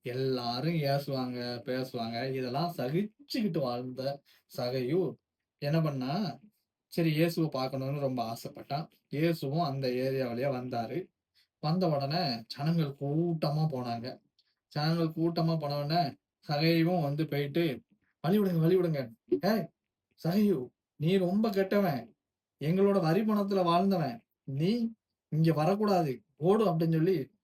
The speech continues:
எல்லாரும் பேசவும், இது பண்ணவும் தொடங்கிட்டாங்க. அப்போ சகைவுக்கு வந்து வழியே கிடைக்கல அவரை பார்க்கறதுக்கு. அப்போ சகைவு நினைச்சான், "இந்த ஊர்க்கார பயலுவ அவ்வளவு பேரும் சேர்ந்து நம்மளை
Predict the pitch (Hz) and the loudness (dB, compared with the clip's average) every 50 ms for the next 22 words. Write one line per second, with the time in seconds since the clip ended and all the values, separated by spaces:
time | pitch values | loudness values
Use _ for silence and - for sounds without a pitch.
0 | _ _ _ _ - 123 131 139 147 156 165 180 160 - - 139 147 156 160 160 | _ _ _ _ -10 -8 -4 -2 -2 0 0 0 0 -2 -2 0 0 2 0 0
1 | 165 156 143 165 190 185 160 - - _ _ _ _ _ 165 151 160 170 160 165 | 0 -2 -2 0 -2 -2 -4 -6 -10 _ _ _ _ _ -2 0 0 0 2 2
2 | 160 156 156 170 202 190 160 151 139 143 143 139 117 120 117 117 117 - - _ | 2 2 2 2 0 0 0 0 0 0 0 -2 -2 -4 -4 -4 -6 -8 -12 _
3 | _ _ _ _ _ - 160 - 196 190 - 160 147 160 175 208 220 226 226 226 | _ _ _ _ _ -6 0 0 0 0 2 0 2 2 4 4 4 4 4 2
4 | 220 214 220 208 202 190 185 180 185 190 180 170 165 180 220 208 170 143 139 151 | 2 2 2 4 4 4 2 2 2 0 2 2 2 0 0 0 0 0 0 0
5 | 180 185 180 180 202 196 - 196 180 196 196 - 202 156 - - - - - 147 | 0 2 2 2 0 0 0 -2 -2 -2 -2 -2 -4 -4 -4 -8 -12 -14 -8 -4
6 | 151 160 160 160 151 147 165 165 165 165 151 131 123 110 - - - _ _ _ | 0 0 0 0 0 -2 -2 -2 0 0 0 0 -2 -6 -10 -16 -20 _ _ _
7 | _ _ _ _ _ _ _ _ _ _ - 139 139 - 180 170 147 131 117 - | _ _ _ _ _ _ _ _ _ _ -14 -14 -8 -2 -2 0 0 -2 -4 -6
8 | - - 139 131 151 165 175 170 170 165 147 131 127 123 - - - - _ _ | -10 -8 -6 -2 0 2 2 2 2 0 0 -2 -4 -6 -8 -12 -16 -18 _ _
9 | _ _ _ _ _ _ _ _ _ _ _ _ _ _ _ _ _ _ _ - | _ _ _ _ _ _ _ _ _ _ _ _ _ _ _ _ _ _ _ -14
10 | 135 139 123 117 123 131 147 180 208 226 220 220 226 233 226 233 214 196 202 202 | -10 -10 -10 -10 -8 -6 -2 0 0 0 0 0 0 0 0 0 -2 0 0 0
11 | 202 220 214 208 190 156 147 147 151 165 190 220 233 226 220 220 220 226 214 202 | 0 0 0 0 0 -2 -2 -2 -2 -2 -2 0 0 0 0 0 0 0 0 0
12 | - 190 185 190 202 208 202 185 175 180 180 180 185 202 196 - - | 0 0 0 0 0 0 0 0 0 0 0 0 -2 -2 -6 -10 -14